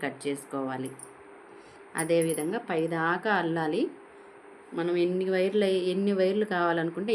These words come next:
ఎంత వెడల్పు బుట్ట కావాలనుకుంటే అంత వెడల్పు అన్ని లైన్లు వచ్చేంత వరకు, ఇటు సైడ్ ఒక ఫైవ్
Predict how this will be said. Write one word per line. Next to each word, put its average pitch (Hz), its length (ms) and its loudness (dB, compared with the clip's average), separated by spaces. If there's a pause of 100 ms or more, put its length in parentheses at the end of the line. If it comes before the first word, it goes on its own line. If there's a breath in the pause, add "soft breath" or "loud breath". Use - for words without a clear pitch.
ఎంత 196 260 2
వెడల్పు 190 380 2
బుట్ట 165 180 -4 (140)
కావాలనుకుంటే 151 680 0 (720 loud breath)
అంత 160 180 -4 (100)
వెడల్పు 165 440 -2 (420)
అన్ని 180 480 0 (260)
లైన్లు 170 400 -2
వచ్చేంత 156 500 -4
వరకు, 151 260 -2 (640 loud breath)
ఇటు 165 180 -10
సైడ్ 196 280 2
ఒక 190 120 -4 (340)
ఫైవ్ 170 180 4